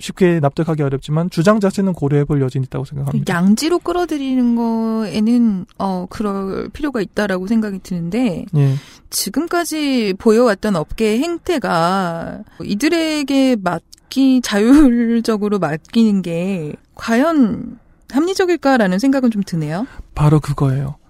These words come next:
Speaker 1: 이 주장을 뒷받침하기 위해서는 에이브이 업계 내부에서 자정을 위한 어떤 시그널을 사회에 줬어야 되는데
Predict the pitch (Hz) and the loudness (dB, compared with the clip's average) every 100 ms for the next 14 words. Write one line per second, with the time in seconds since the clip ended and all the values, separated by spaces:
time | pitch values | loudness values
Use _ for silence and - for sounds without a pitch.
0 | _ - - - - - - 220 240 165 | _ -20 -20 -20 -20 -20 -2 0 2 2
1 | 185 190 185 143 - 175 - 180 170 165 | 2 2 0 -4 -4 -4 -2 0 0 0
2 | 143 131 131 139 135 156 143 131 - - | 0 0 0 0 0 2 2 -2 -10 -20
3 | - - - 151 147 170 208 202 - _ | -20 -20 -4 2 2 4 0 0 -6 _
4 | 160 - 202 185 143 143 175 151 - 151 | -4 0 0 4 4 2 2 2 2 0
5 | 143 - - 147 202 208 220 196 165 165 | 0 -8 -2 2 4 6 4 4 4 4
6 | 156 143 151 156 - 233 247 226 208 202 | 2 0 0 -2 0 2 4 4 2 0
7 | - 208 214 185 - 139 - 170 147 139 | -2 2 4 4 0 -2 0 0 0 0
8 | 135 139 156 | -2 0 0